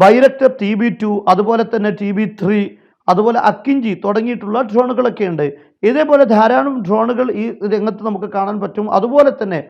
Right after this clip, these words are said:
ഇതെല്ലാം വ്യത്യസ്തമായ ആവശ്യങ്ങൾക്ക് വേണ്ടിയാണ് ഉപയോഗിക്കുന്നത്.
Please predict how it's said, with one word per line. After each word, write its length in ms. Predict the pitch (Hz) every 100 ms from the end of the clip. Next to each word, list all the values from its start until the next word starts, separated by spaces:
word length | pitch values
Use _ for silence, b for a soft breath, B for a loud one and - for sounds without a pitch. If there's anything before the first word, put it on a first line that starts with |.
| -
ഇതെല്ലാം 380 | 196 247 302 247
വ്യത്യസ്തമായ 720 | 220 226 294 285 262 226 214
ആവശ്യങ്ങൾക്ക് 720 | 202 185 202 - 220 226 180
വേണ്ടിയാണ് 360 | 208 185 190 165
ഉപയോഗിക്കുന്നത്. 640 | 165 170 185 185 170 170